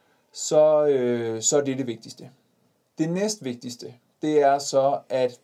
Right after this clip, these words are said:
det er en maske, som ikke har et alt for stort hulrum foran øjnene. Øh, så det, det betyder, at, at det, det luftrum, der findes foran øjnene, det skal være så lille som muligt. Og det handler om, at man er nødt til at trykudligne masken, når man dykker ned.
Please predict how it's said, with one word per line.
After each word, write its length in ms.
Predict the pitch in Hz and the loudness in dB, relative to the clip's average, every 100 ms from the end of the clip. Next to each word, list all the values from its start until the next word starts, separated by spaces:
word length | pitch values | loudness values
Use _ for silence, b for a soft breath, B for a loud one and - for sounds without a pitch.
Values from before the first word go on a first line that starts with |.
| - | -12
det 240 | 135 123 | -6 -2
er 60 | 123 | -2
en 140 | 120 | 0
maske, 320 | 120 127 151 | -2 -2 -4
som 220 | - 139 | -6 -6
ikke 180 | 143 143 | -8 -8
har 160 | - 143 | -6 -4
et 60 | |
alt 240 | - 151 - | -4 -4 -6
for 60 | |
stort 380 | 165 - 165 - - | -12 -8 -6 -6 -8
hulrum 640 | - 185 202 151 123 - _ | -6 -6 -2 0 -2 -6 _
foran 340 | _ 117 117 123 | _ -6 -4 -6
øjnene. 500 | 113 110 117 120 123 - b b b b b b | -10 -12 -12 -12 -12 -16 b b b b b b
Øh, 540 | 123 123 120 113 113 113 | -4 -2 0 0 -2 -6
så 160 | - | -8
det, 380 | 131 139 139 131 120 117 120 | -4 -2 0 -2 -6 -8 -8
det 100 | 143 | -8
betyder, 420 | 147 165 165 147 | -8 -6 0 2
at, 200 | 123 - | 2 -2
at 240 | 120 117 - | -8 -6 -4
det, 200 | 151 147 b _ | -6 -6 b _
det 100 | 151 | -4
luftrum, 520 | 165 180 180 - 185 | 0 0 0 -6 -4
der 120 | - - - _ | -2 -2 -4 _
findes 500 | - - 160 175 - | -20 -10 -6 -6 -2
foran 300 | 143 131 156 | 0 0 0
øjnene, 480 | 123 123 135 151 147 | -2 -2 -4 -8 -8
det 100 | 143 | -8
skal 160 | 139 143 | -6 0
være 260 | 127 131 | 2 2
så 120 | 139 151 | 0 -6
lille 340 | 143 151 185 | -6 -6 -8
som 160 | 180 143 | -8 -8
muligt. 360 | 123 117 127 - _ - | -8 -6 -10 -12 _ -2
Og 60 | |
det 100 | 147 | 0
handler 220 | 147 156 175 | 0 0 0
om, 160 | 151 | 0
at 80 | 151 | -2
man 200 | 127 123 | -2 -4
er 60 | 123 | -4
nødt 220 | 147 160 | -6 -6
til 120 | 170 | -4
at 120 | 139 | -4
trykudligne 540 | - 160 165 185 143 127 | -4 -6 -6 -8 -8 -6
masken, 400 | 120 120 - 165 | -4 -4 -6 -8
når 100 | 131 | -6
man 160 | 113 | -8
dykker 200 | 110 113 | -8 -8
ned. 180 | 127 190 | -4 -6